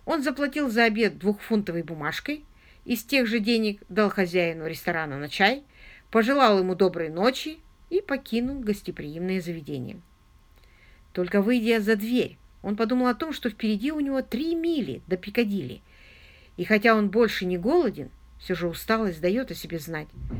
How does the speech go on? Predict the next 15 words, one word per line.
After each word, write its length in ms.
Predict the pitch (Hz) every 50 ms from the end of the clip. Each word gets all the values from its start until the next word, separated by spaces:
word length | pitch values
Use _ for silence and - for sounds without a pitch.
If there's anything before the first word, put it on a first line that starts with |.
| - - - -
К 40 | -
тому 220 | 190 208 220 220
же 140 | 202 202 185
дождь 340 | 170 175 294 320 - - -
льёт, 280 | 262 262 285 269 -
как 180 | - 269 262 269
из 120 | 262 226
ведра, 400 | 220 247 254 208 233 240 240 233 240 - - - - _ - - - - _ _ -
и 160 | - - 180
время 360 | 165 180 220 269 294 277 269 269
не 120 | 254 247
самое 440 | 214 - 247 247 247 233 226 220 220
лучшее 440 | 220 220 226 208 - - 220 202 196
для 160 | 202 208 208
такси. 480 | 208 214 208 - - - 208 196 202